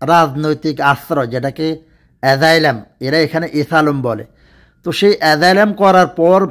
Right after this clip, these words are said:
তাদের মামলা যদি তারা জিতে, তাহলে তো তারা এখানকার বৈধতা পেয়ে গেল। যদি না জিতে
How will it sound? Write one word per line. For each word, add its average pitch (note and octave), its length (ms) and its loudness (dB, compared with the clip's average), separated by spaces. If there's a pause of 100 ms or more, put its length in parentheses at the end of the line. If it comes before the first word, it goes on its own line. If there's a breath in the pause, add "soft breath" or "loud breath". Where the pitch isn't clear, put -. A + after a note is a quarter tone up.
তাদের D#3+ 260 -2
মামলা E3+ 580 2
যদি D#3+ 320 0
তারা E3 260 2
জিতে, D3+ 380 -4
তাহলে F3+ 360 0
তো F#3 120 -4
তারা E3 280 2
এখানকার C#3+ 480 -4
বৈধতা C3+ 400 -4
পেয়ে D3 220 -4
গেল। A2+ 180 -8 (640 soft breath)
যদি E3 320 2
না E3 260 2
জিতে D#3+ 380 -2